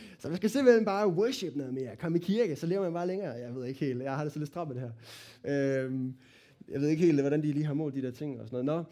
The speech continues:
Nå, men der var også den her, som var rigtig, rigtig sjov. Baptister lever længere. Vidste I det? Ja. <laughs> Det er sjovt. Der er lige vores generalsekretær der. Jeg ved ikke. Der har været sådan nogle undersøgelser og sådan noget. Jeg ved, jeg ved ikke helt. Øhm,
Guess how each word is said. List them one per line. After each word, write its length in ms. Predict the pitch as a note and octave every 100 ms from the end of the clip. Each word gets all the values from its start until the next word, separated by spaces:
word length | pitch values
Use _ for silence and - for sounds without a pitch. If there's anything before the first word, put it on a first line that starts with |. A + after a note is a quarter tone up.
| - _
Nå, 80 | D#3+
men 240 | E3 E3
der 60 | E3
var 80 | F3+
også 160 | G#3+
den 80 | A#3
her, 100 | G3
som 100 | D#3+
var 160 | D#3+ D3+
rigtig, 180 | A3 D3+
rigtig 160 | C3+
sjov. 240 | D3 B2+ - _ _ _ _ _ _ _ _ _ _ _ _ _
Baptister 800 | E3+ D#3 - - A3+ C#4+ - C4
lever 300 | F3+ F3 E3
længere. 480 | D#3+ D3+ F3 D#3+ C#3
Vidste 260 | G3 E4+ E4
I 20 |
det? 200 | D4 G4 G4+ F3+
Ja. 520 | D#3+ A3+ F#4+ A3 F3 C#3+ A#3 F#3 A#3 A3 -
<laughs> 840 | A3 - - - E4+ E4 C#4 G3+ G#3+
Det 100 | D4
er 40 |
sjovt. 340 | D4+ F#3 D#3+ E3+
Der 80 | E3+
er 60 | G3+
lige 100 | G#3
vores 160 | G3
generalsekretær 720 | G3 F3 E3 F#3 D#3+ C3+ C#3+ C#3+
der. 180 | C#3+ A#2 - - - - - - - -
Jeg 160 | D3+ D3
ved 140 | D3+
ikke. 300 | C#3+ C#3+ - - -
Der 80 |
har 100 | E3+
været 160 | F3+ F#3+
sådan 140 | G3
nogle 60 | F3+
undersøgelser 520 | F#3 F3+ E3 D3 C#3+
og 160 | C3 B2
sådan 60 |
noget. 120 | C3 C#3
Jeg 80 |
ved, 120 | C#3 C#3
jeg 120 | C3
ved 100 | G2
ikke 120 | G#2+
helt. 260 | G#2+ - - - - - - _ -
Øhm, 640 | D#3 D3+ D3 C#3 C3 A2+